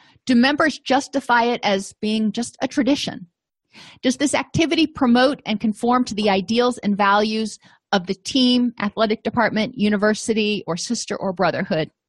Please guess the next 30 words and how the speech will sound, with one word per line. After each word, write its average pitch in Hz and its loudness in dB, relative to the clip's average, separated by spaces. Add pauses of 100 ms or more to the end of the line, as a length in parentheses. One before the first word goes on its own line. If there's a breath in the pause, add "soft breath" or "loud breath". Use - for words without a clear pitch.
(840 loud breath)
Will 302 4
this 330 0
activity 277 -2
increase 254 -2
long-term 247 0
feelings 233 -2
of 202 -6
friendship - -2 (580)
between 208 0
new 220 4
and 190 0
initiated 190 0
members? 208 0 (960 loud breath)
Take - -2
the 392 -2
perspective 302 -2
of 254 2
your 254 -2
parents. - -4 (120)
Would 214 0
they 233 2
be 233 -2
proud? 196 -2 (500)
What 226 2
about 240 2
your 254 -4
coach, - -2
your 190 0
athletic 214 0
director, 175 -4